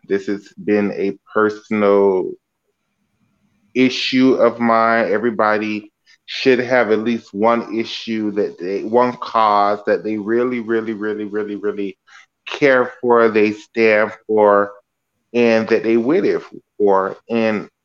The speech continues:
you know, for whatever reason, the Lord has made this my issue this year. So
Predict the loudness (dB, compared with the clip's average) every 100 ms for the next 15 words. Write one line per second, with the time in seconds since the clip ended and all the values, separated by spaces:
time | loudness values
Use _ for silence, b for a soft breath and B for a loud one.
0 | _ _ _ _ _ -4 0 0 0 2
1 | 2 2 -2 -4 -6 -12 -8 -2 0 0
2 | -2 -6 -4 -4 -2 -2 -2 -2 -4 -4
3 | -6 -8 -6 -4 -4 -2 -6 -6 0 2
4 | 2 0 -10 _ _ _ _ -6 0 4
5 | 4 2